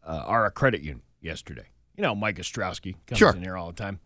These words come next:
Speaker 1: And
Speaker 2: Yeah.
Speaker 1: I was, uh, I was talking to, to some of the folks that work over there, and they were, uh, they were talking about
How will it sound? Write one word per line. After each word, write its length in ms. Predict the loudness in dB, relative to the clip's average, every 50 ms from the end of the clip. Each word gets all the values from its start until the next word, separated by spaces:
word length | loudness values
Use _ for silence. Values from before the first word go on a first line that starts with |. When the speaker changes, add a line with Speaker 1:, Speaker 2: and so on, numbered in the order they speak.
| -6 2
Speaker 1:
And 100 | 4 6
Speaker 2:
Yeah. 60 | 6
Speaker 1:
I 20 |
was, 200 | 6 4 0 0
uh, 40 | 0
I 220 | 0 0 0 -2
was 120 | -2 -4 -2
talking 460 | 2 2 2 2 2 0 -4 -4 -4
to, 280 | -4 -2 -2 -4 -4 -6
to 320 | -6 -6 -4 -4 -4 -6
some 200 | -6 -6 -6 -6
of 60 | -6 -8
the 80 | -8
folks 260 | -4 -4 -4 -4 -6 -8
that 60 | -4
work 240 | 0 0 0 0 0
over 200 | -4 -4 -4 -6
there, 200 | -6 -4 0 0 0
and 140 | 0 0
they 120 | 0 0 0
were, 320 | 0 0 0 0 -2 0
uh, 220 | 0 -2 -2 -2 -2
they 120 | -4 -4
were 120 | -4 -6
talking 360 | -6 -2 0 0 0 0 -2 -4
about 280 | -2 0 0 0 -2